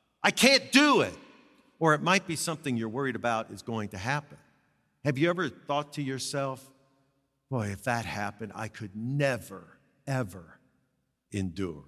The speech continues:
it"? Have you ever thought that? I remember when I was a younger man, I thought that about my father when he was diagnosed with pancreatic cancer. I thought, "I can't, I can't deal with this."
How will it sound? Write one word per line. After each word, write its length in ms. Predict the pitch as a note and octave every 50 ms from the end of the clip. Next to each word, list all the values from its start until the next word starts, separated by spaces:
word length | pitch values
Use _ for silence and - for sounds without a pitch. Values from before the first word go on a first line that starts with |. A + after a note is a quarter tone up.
| C2+
it"? 240 | - _ _ - - _ _ _ _
Have 80 | A2 D3
you 60 | F#3+
ever 120 | G3+ F3+
thought 340 | D3 - D#3 E3 F3 E3+ F3
that? 240 | F3 F3+ F#3 F3+ F3 - _ _ _ _ _ _ _ _ _ _ _ _ _ _ _ _ _ _ _ _ _ _ _ _ _ _ _ _ _ _ _ _ _ _ _ - - -
I 60 | -
remember 360 | D3 C#3 B2+ B2+ B2+ G#2+ A2
when 100 | A2+ G#2+
I 20 | G#2
was 140 | G2+ G2
a 20 | A2
younger 240 | A2 A#2+ A#2 A#2+ A#2
man, 320 | A#2+ B2+ C#3 D3+ D3+ C3
I 80 | A#2 A2+
thought 300 | - C3+ B2+ B2 B2+ -
that 240 | C3 B2+ B2+ B2
about 280 | A#2 G2 - B2 A#2+ -
my 120 | A#2+ A#2+ A2+
father 420 | A#2 - C#3 B2+ A#2 G#2 E2+ F#2+ F2+
when 180 | F#2 F#2+ G2
he 80 | G#2+ A2+
was 160 | G#2 F#2+ -
diagnosed 680 | - A2+ G#2+ G#2+ G#2 F#2 G#2 G#2 G#2+ G2+ G2 - -
with 220 | G#2+ G#2 G2+ - A2
pancreatic 560 | A2 A2 G#2 G#2 - G#2+ G2+ G2+ F#2+ F#2+ -
cancer. 520 | - - A#2 A2+ G#2+ G#2+ - - F#2+ F#2
I 80 | G2 G2+
thought, 300 | - - A#2 G#2+ G#2 G2+ -
"I 140 | G#2+ C3 C#3+
can't, 440 | C#3 - - C#3+ C3+ B2+ B2 A2 - _ _ _
I 140 | G2 A2+ C#3
can't 480 | C#3+ C#3 - - B2 A#2+ A2+ - D2+ F#2+
deal 200 | A2+ B2+ D#3 D#3+
with 240 | C3 F#2+ - -
this." 440 | - D#2+ C2+ B1 - - - - -